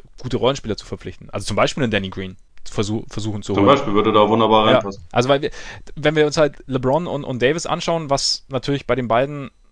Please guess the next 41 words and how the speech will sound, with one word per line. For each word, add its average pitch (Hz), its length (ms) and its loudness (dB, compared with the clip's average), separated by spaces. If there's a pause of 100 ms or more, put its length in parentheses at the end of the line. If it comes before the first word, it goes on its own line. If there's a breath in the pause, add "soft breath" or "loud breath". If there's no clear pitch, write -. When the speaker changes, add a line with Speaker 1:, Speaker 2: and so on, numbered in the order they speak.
(120)
Speaker 1:
vor - 240 -2
allem 139 460 0 (100)
sinnvoll 127 460 -2
wäre, 131 220 0
wäre 117 120 0
Shooting 185 380 -8 (560)
außenrum. 143 440 0
Speaker 2:
Ja. 202 60 -14 (220)
Speaker 1:
Dann 123 180 2
am 120 80 0
besten 131 260 -2
noch, 123 160 -6 (160)
äh, 123 180 -4
ein 117 100 -8
Shooter, 143 280 -6
der 120 140 2
auch 113 160 -2
halbwegs 123 420 -2 (560)
verteidigen 160 500 -2
kann. 170 240 -4 (680 soft breath)
Und 127 580 -2 (260)
ist - 160 0
halt 160 140 2
die 147 60 -8
Frage, 165 320 0
wie 147 60 -8
du 143 100 -6
das 139 180 -4
kriegst. - 240 -8
Also 117 100 -4
ich 123 60 -4
meine, 131 140 2
wir 131 80 0
reden 156 180 0
immer 151 160 -4
wieder 147 120 2
drüber, 139 240 -2
wie, 131 220 -6
wie, 123 240 -8
wie 120 360 -6 (320)
beliebt 127 560 -8